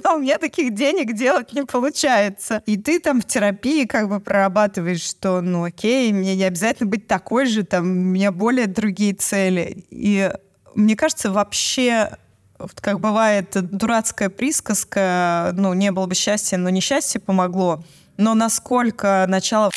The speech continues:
перевернуло мое сознание, потому что вдруг ты понял, что все эти двадцать миллионов, э, и запуски, они вообще ничего не стоят. Это пшик.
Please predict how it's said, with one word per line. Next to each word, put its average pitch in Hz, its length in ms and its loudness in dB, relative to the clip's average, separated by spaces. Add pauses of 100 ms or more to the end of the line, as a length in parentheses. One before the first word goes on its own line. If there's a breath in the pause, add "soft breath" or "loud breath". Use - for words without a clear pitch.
(460)
перевернуло 185 920 2
мое 196 320 2
сознание, 220 840 0
потому 208 300 2
что 202 220 -2
вдруг 269 460 -4
ты 226 140 -2
понял, 262 580 0
что - 240 -4
все 233 520 0
эти 190 680 0
двадцать 196 560 -4
миллионов, 208 840 0
э, 185 180 0
и 196 180 -4
запуски, 196 800 -2
они 190 200 0
вообще - 640 0
ничего 196 360 0
не 165 140 0
стоят. - 440 -6
Это 185 220 -4
пшик. - 640 -2